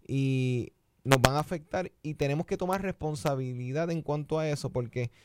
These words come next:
casi siempre decimos, "Bueno, pues, eh, eso es problema de la otra parte, tiene que aprender a ser un poquito más open", pero tal vez tenemos que nosotros tomar un poquito más de responsabilidad y decir,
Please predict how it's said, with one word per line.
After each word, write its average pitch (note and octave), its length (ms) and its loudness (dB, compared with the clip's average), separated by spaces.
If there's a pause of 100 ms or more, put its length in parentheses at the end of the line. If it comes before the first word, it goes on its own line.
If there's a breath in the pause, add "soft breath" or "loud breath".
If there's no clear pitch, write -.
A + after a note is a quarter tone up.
(140 loud breath)
casi C#3+ 240 4
siempre F3 280 0
decimos, F3 400 -2
"Bueno, G3+ 320 -2
pues, - 260 -6 (340 soft breath)
eh, C#3 260 0
eso D3 160 -2
es - 80 -2 (220)
problema D#3+ 420 2
de D#3 60 2
la D3+ 100 4
otra D3 200 0
parte, E3 440 0
tiene C3+ 200 -4
que D3+ 60 0
aprender D3 380 0
a C#3 80 2
ser D3 120 -2
un C#3 80 -4
poquito C#3+ 280 -2
más C3+ 160 -2
open", C#3+ 380 0 (280 loud breath)
pero B2+ 160 2
tal C3 160 2
vez D3 160 0
tenemos E3 340 -2
que D3+ 140 -4
nosotros D#3+ 560 0
tomar C3+ 200 -2
un C#3+ 100 -4
poquito C#3+ 280 -4
más C3+ 140 0
de C3+ 120 0
responsabilidad C3+ 840 0
y B2 60 2
decir, B2 380 -2